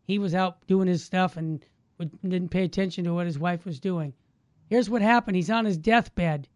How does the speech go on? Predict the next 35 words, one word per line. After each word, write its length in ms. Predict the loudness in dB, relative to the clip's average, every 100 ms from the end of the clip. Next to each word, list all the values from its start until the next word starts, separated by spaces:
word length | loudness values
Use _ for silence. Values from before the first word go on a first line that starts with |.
| _
He's 120 | _ -6
got 220 | -4 0
gangrene. 640 | 2 2 2 0 0 -2 -6 _ _ _ _ -14
His 100 | -12
ten 300 | -4 -2 -2
kids 260 | 0 0 0
are 80 |
praying 320 | -4 -2 -2 0
the 80 |
rosary 480 | -2 -2 -2 -2 -2
in 140 | 0 0
the 240 | -2 -4 _ _ _ _
waiting 320 | 0 0 0 -2
room. 300 | -4 -6 -10 _ -6
Mother, 240 | -2 -2
they've 180 | -2 -4
been 140 | -4
praying 260 | -4 -4 -4
for 140 | -6
their 120 | -6 -4
dad's 360 | -2 -2 -4
conversion 680 | -6 -6 -4 -2 -2 -4 -6 _ _ _
all 300 | -4 -2 -2
their 180 | -2 -4
lives. 360 | -4 -4 -6
They're 160 | -6 -8
in 60 | -6
their 120 | -8
fifties 480 | -6 -8 -6 -10 -8
and 120 | -10
sixties. 680 | -8 -10 -10 -18 -20 -20 _ _ _ _ _ _ _ _ -2
And 180 | 0 0
Father 400 | 0 0 0 -2
Murr 280 | -2 -4
comes 480 | -4 -4 -2 -4 -8